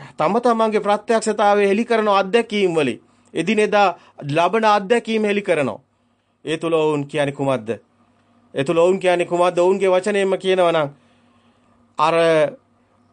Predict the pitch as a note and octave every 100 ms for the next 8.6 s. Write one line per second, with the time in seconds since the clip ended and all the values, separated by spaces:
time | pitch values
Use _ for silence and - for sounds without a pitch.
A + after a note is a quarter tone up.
0 | _ - D#3 C4+ B3 A3+ B3+ B3+ F3+ F#3+
1 | A3+ A3+ A3 A3 A3 B3 E3 E3+ A3 A#3
2 | G#3 G#3 G#3 A3 A3 A3+ C4 E3 C3 C3
3 | F3 C#3+ B3 B3 G#3 C#3 G3+ A#3+ G3+ E3
4 | D3 B2 - A2 - _ _ _ _ _
5 | _ _ - C#3+ D#3 G3 G#3+ A3 F3 A#2
6 | - C3+ F#3+ A3 G#3+ A3 A3 G#3+ F3 G#3+
7 | D#3 D3 F#3+ G3+ G#3+ G#3+ G#3 C#3+ D3 G#3
8 | G#3+ G#3 G3+ F3+ G#3